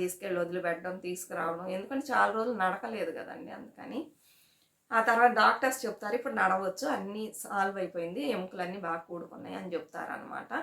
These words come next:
భయం తల్లిదండ్రులకి, ఇలా చేసింది ఒకసారి అమ్మాయి అని చెప్పేసి జాగ్రత్తగా చూసుకుంటూ ఉంటారు. ఇప్పుడు ఈ అబ్బాయి తప్పులు తెలుసుకున్నాడు,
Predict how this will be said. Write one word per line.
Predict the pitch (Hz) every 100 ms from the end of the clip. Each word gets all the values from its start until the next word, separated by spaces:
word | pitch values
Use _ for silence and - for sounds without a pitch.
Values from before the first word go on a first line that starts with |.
| - _ _ _ -
భయం | 196 214 254 269
తల్లిదండ్రులకి, | 214 214 220 208 185 185 190
ఇలా | 190 190
చేసింది | 196 208 226 220
ఒకసారి | 170 - 185 180
అమ్మాయి | 175 175 190 175
అని | 160 165
చెప్పేసి | - - - 247 220
జాగ్రత్తగా | 180 175 196 - 214 180
చూసుకుంటూ | 175 - 180 170 180
ఉంటారు. | 170 - 165 190 294 - _ _ _ _ -
ఇప్పుడు | 247 254 247
ఈ | 220
అబ్బాయి | 202 226 254 -
తప్పులు | 220 - 285 247
తెలుసుకున్నాడు, | 202 196 - 190 180 180